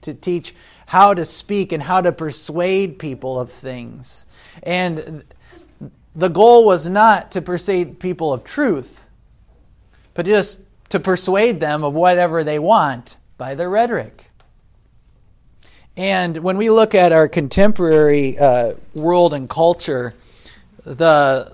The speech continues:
the socio-political machine thrives in this world of rhetoric and of trying to get you to believe what it wants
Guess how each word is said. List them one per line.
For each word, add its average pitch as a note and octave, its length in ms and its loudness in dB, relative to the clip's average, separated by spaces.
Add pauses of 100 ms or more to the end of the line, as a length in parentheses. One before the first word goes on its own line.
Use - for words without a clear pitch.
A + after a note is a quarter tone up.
the D3+ 180 -4
socio-political F#3 1200 0
machine C3 840 -10 (880)
thrives E3+ 920 0
in D3+ 180 -10
this C3+ 300 -10
world C3+ 420 -4
of A2+ 320 -10
rhetoric A#2+ 580 -8 (1160)
and D#3+ 160 -6
of C3+ 120 -6
trying F#3 380 -4
to D#3 60 -8
get F3 340 -8
you D#3+ 100 -10
to C3 80 -10
believe D#3 400 -6
what D3 220 -2
it D#3 140 -8
wants B2 640 -12